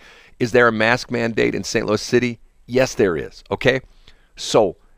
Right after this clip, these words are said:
is there a mask mandate at the Enterprise Center where, you know, the concerts and the Blues play? Yes, there is.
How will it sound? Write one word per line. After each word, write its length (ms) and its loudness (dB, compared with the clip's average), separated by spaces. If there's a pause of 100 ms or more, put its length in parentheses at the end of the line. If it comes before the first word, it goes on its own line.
(240)
is 200 0
there 160 2
a 20 -6
mask 480 0
mandate 540 -2
at 140 -6
the 120 -2
Enterprise 420 -2
Center 380 -4 (220)
where, 500 -2
you 140 -8
know, 240 -4
the 100 -6
concerts 500 -4
and 80 -6
the 60 -4
Blues 280 -4
play? 280 -2 (300)
Yes, 320 2
there 240 0
is. 260 -10